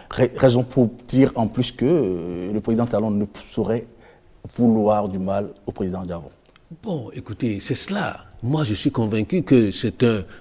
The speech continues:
Speaker 2: moi, j'ai vu, euh, euh, cette rupture sur trois pieds, en fait, sur trois pieds. Euh, euh, euh, Adjavon, euh, A B T et puis Koupaki, en réalité. Mais aujourd'hui, si quelqu'un s'en prend à un de ces trois éléments,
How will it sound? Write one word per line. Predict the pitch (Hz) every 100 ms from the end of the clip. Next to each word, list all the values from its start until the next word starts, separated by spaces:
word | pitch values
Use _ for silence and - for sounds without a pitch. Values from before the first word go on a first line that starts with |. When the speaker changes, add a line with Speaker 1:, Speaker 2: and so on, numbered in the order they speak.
| -
Speaker 2:
moi, | 151
j'ai | 160 123
vu, | 110 185 165
euh, | 117 101 92 - - -
euh, | 123 117 117
cette | 113 - 139 -
rupture | 120 120 - 165 170
sur | - 113
trois | - 135 127
pieds, | - 120 107 85 - - -
en | 117
fait, | 101 117 98 -
sur | 135 120
trois | 139 120
pieds. | - 110 104 92 - - -
Euh, | 113 110 101 98 98 -
euh, | 113 110
euh, | 120 110
Adjavon, | 101 101 117 98 131 180 196 - - - 113
euh, | 110 107 104 101 -
A | 117
B | 101 117
T | - 160 190 - - -
et | 123
puis | 135 139
Koupaki, | - 131 120 113 - 104 90
en | 117
réalité. | 123 117 110 98 113 90 82 - - -
Mais | 127 -
aujourd'hui, | 151 139 147 139 196 139 - - - _
si | - 226 202
quelqu'un | 156 127 - 151 127 107
s'en | 104 135 117
prend | - 135 120 95 -
à | 107 -
un | 190 160
de | 113
ces | - 120
trois | - 139 117
éléments, | 107 101 113 175